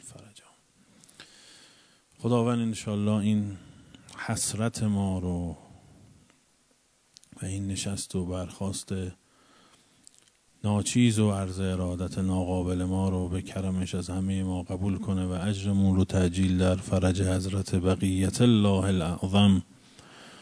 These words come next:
روحی و ارواح العالمین له الفداء، و عجل الله تعالی فرجه الشریف قرار بده.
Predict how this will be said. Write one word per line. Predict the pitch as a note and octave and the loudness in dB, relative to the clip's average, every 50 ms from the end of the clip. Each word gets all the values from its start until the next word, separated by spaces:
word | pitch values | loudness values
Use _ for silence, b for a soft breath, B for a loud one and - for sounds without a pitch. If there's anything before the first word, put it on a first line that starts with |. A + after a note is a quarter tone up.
| B B B B - | B B B B 2
روحی | - G#2+ A#2 B2+ B2 - - A#2+ A2 G#2+ | 8 12 12 12 12 12 10 10 10 10
و | G2+ G2+ | 10 8
ارواح | G2 G2 G2 F#2 F#2+ F#2+ G2 G2+ F#2 - G#2 | 8 6 6 4 6 6 6 6 6 6 6
العالمین | G2 F#2+ F#2+ F#2 F#2+ F#2+ F#2 F#2+ F#2+ F#2+ G2 G2 F#2+ F#2+ | 6 6 6 6 6 6 6 6 6 6 8 8 8 8
له | F#2+ F#2 F#2 F2+ | 6 6 4 4
الفداء، | F2+ F2+ F2 F2 E2+ - - F2+ F#2 F#2+ G2 F#2+ E2 E2+ | 4 4 4 2 2 0 0 2 4 6 6 6 4 2
و | F#2 | 2
عجل | F#2 F2+ F2+ F2 - - G2 F#2 | 2 2 2 0 0 0 2 4
الله | G2 G2+ G2 F#2+ F#2 F#2 F2+ F2 F#2 F#2 | 4 4 4 4 4 2 2 2 0 -2
تعالی | - - F#2+ F2+ F#2 G2 G2+ F#2+ F#2+ F#2 F2+ | -2 0 2 2 4 4 4 4 4 2 2
فرجه | F2 - G2+ F#2+ F#2 F2 - F#2+ F2+ | 0 0 0 0 2 0 0 -2 -2
الشریف | F#2 F2 - - - G2 F2+ A2 A2 - - | -2 -2 -4 -2 -2 0 2 2 2 0 0
قرار | - G2+ G2 F#2+ F#2 E2+ F2+ | 0 2 2 2 2 0 0
بده. | F2+ F2+ E2+ F2+ E2+ D#2 | -2 0 0 0 0 -2